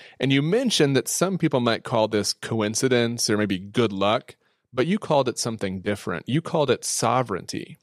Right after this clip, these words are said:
And so I guess my first question for you today is this. How do we distinguish between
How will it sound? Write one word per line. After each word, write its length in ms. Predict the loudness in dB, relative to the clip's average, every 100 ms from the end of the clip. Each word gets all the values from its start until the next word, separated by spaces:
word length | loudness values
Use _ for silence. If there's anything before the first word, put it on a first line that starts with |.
| _
And 140 | -2
so 160 | 2 4
I 80 | 4
guess 240 | 0 0
my 140 | 0 0
first 340 | 2 0 0
question 420 | 0 0 0 -6
for 220 | -2 0
you 80 | 0
today 300 | 0 0 0
is 160 | -2 -2
this. 460 | 2 2 2 -2 -8 _ -20 -20 _
How 300 | -4 0 4
do 120 | 4
we 120 | 4 2
distinguish 600 | 2 2 0 2 2 2
between 560 | -2 0 0 2 0